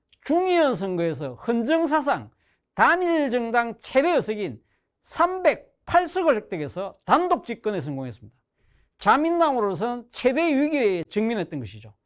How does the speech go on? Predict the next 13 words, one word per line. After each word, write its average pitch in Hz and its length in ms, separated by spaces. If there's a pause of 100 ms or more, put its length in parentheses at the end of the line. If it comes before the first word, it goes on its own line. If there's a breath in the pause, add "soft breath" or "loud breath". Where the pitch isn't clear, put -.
(320)
당시 165 340
민주당의 254 560
선거 196 300
구호는 185 460 (420)
콘크리트에, 339 920 (180)
콘크리트에서 285 1080
사람으로입니다. 185 640 (500)
즉, - 380 (240)
토목공사 302 840
등 233 240
공공사업을 240 760
축소하는 214 480
대신 123 420